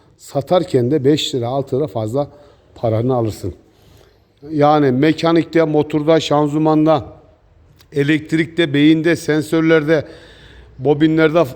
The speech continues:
bunlarda nasıl bir orijinal malzeme alıyorsak aracımıza, kabortada da almamız lazım arkadaşlar. Niye? Beyinciye gidiyorsun, yan sanayi beyini taktığın zaman garanti vermiyor, parçacı da vermiyor.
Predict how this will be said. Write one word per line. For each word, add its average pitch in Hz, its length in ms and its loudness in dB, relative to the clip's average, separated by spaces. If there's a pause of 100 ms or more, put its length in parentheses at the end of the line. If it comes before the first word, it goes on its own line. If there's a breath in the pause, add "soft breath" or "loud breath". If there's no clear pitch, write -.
(120)
bunlarda 160 520 0
nasıl 165 300 -2
bir 147 60 0
orijinal 143 380 0
malzeme 135 480 -2
alıyorsak 127 600 0 (100)
aracımıza, 120 640 -2 (520 loud breath)
kabortada 170 720 0
da 180 160 2
almamız 143 540 2
lazım 113 300 -2
arkadaşlar. 127 580 -4 (880 soft breath)
Niye? 196 500 2 (180)
Beyinciye 175 560 0
gidiyorsun, 185 360 -2
yan 170 240 -2
sanayi 180 400 -4
beyini 180 280 4
taktığın 180 360 0
zaman 180 280 -2
garanti 165 440 0
vermiyor, 143 420 2
parçacı 151 440 0
da 147 120 2
vermiyor. 113 420 -4